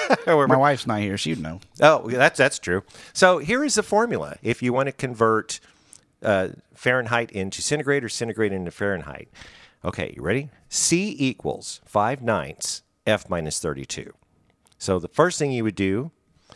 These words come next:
Speaker 1: is take F minus thirty-two. So let's say you're at two hundred and twelve degrees. So you subtract thirty-two from that. I don't have a calculator. <laughs>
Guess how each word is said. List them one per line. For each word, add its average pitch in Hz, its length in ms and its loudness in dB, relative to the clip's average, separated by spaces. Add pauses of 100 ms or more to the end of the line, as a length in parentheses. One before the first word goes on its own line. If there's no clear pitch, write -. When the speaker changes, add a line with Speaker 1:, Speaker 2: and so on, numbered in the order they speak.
(200)
Speaker 1:
is 98 540 -2 (800)
take 98 400 -2
F 110 320 2
minus 95 240 -2
thirty-two. 101 540 -2
So - 200 -2
let's 98 200 -2
say 104 600 2
you're 92 380 -4
at 82 400 -4 (100)
two 135 160 -4
hundred 107 240 -4
and 98 80 -8
twelve 92 200 0
degrees. 80 420 -8
So 80 360 -4
you 82 160 -8
subtract 80 440 -6
thirty-two 71 500 -8
from 69 240 -12
that. 65 300 -12 (800)
I 85 80 -2
don't 90 120 0
have 95 120 0
a 80 40 0
calculator. 80 720 -2
<laughs> - 1000 -2